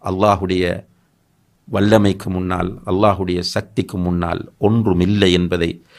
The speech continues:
இவர்கள் புரிந்து கொள்ள வேண்டும் என்பது இந்த கொ-, கொரோனா வைரஸ் நமக்கு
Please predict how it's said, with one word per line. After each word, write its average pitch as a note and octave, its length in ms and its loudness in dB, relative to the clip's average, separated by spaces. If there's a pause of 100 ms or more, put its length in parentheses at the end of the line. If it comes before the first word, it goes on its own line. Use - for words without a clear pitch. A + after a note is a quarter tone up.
(120)
இவர்கள் F#2 320 0
புரிந்து B2 440 4
கொள்ள F#2 220 0
வேண்டும் G2 360 2
என்பது E2+ 520 -2 (260)
இந்த F2+ 380 0
கொ-, - 180 -4
கொரோனா F#2+ 500 4
வைரஸ் F2+ 580 0 (260)
நமக்கு F#2 640 -2